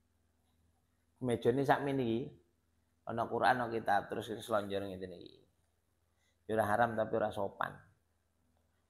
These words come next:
Gak haram tapi ora so-, ora sopan. Hati-hati. Nah, nek sak mini terus selonjor ora apa. Nah, mejane cendek. Atau Qur'an atau kitab atau buku pelajaran ning ndur bantal ngono selonjor. Lah,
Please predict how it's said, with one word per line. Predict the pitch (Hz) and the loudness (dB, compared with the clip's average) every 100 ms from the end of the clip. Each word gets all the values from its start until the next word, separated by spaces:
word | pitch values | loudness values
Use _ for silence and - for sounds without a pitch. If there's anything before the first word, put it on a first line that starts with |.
| _ | _
Gak | - - | -2 -2
haram | 95 104 117 120 | -2 0 2 2
tapi | 101 104 | -4 0
ora | 117 107 | 2 4
so-, | 107 117 139 151 - - _ - | 4 4 4 0 -12 -20 _ -16
ora | - | -16
sopan. | - - - 95 - - - | -16 -10 -6 -6 -8 -20 -18
Hati-hati. | - 98 92 - _ _ _ _ - | -10 -10 -10 -18 _ _ _ _ -6
Nah, | 107 113 110 | 2 2 2
nek | 104 | 0
sak | 87 85 | -2 0
mini | 135 143 117 | 0 0 0
terus | 107 110 | -2 0
selonjor | 107 104 101 - | 0 0 -4 -6
ora | - - | -8 -10
apa. | - - _ _ | -10 -14 _ _
Nah, | - 113 - 98 | -2 -2 -2 -6
mejane | 120 131 | -4 -2
cendek. | 131 120 110 - - - | -2 -2 -4 -6 -20 0
Atau | 147 156 220 220 220 220 - | 10 12 12 12 12 6 4
Qur'an | 180 - 214 202 | 6 10 10 12
atau | 196 | 8
kitab | 185 185 202 190 | 6 12 12 12
atau | 175 170 170 - - - _ _ _ _ _ | 12 10 8 4 -14 -20 _ _ _ _ _
buku | - 113 | -6 4
pelajaran | 131 123 113 123 170 160 | 6 6 8 10 8 8
ning | 135 123 123 117 | 0 -2 -2 0
ndur | 113 | 6
bantal | 113 104 113 143 131 | 6 6 10 8 8
ngono | 135 135 131 | -2 -8 -10
selonjor. | - 113 98 90 98 - _ _ _ _ _ _ - 104 | -4 2 2 2 -4 -4 _ _ _ _ _ _ -2 4
Lah, | 104 113 110 101 | 6 4 0 -2